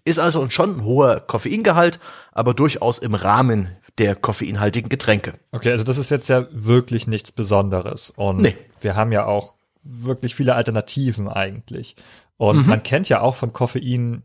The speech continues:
Speaker 2: dass es einen so kurzfristig aufputscht, aber man erlebt danach auch relativ bald wieder einen Abfall von der Wirkung. Und vielleicht wird man sogar
Speaker 1: Mhm.
Speaker 2: dann hinterher noch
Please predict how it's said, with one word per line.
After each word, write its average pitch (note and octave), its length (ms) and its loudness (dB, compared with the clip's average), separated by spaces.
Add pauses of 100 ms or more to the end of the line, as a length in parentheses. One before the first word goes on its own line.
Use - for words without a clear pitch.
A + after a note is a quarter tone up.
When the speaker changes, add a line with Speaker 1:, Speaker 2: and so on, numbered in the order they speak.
Speaker 2:
dass G#2+ 160 -4
es - 120 -2
einen A2 220 2
so G#2 200 -2
kurzfristig - 640 0
aufputscht, D3+ 600 0
aber G#2+ 600 2
man G#2+ 180 -4
erlebt A2+ 340 0
danach G#2 320 0
auch G#2 340 -4 (180)
relativ G#2+ 380 -2
bald G#2 260 2
wieder G#2 160 -4
einen G2+ 100 -6
Abfall G2 500 -6
von - 320 -10
der F#2 160 -2
Wirkung. G2 380 -8
Und G#2 100 -12
vielleicht A2 300 0
wird B2 140 0
man A#2 100 0
sogar G#2+ 280 2
Speaker 1:
Mhm. D#3+ 40 4
Speaker 2:
dann G2+ 180 2
hinterher G#2 400 2
noch G2+ 360 -4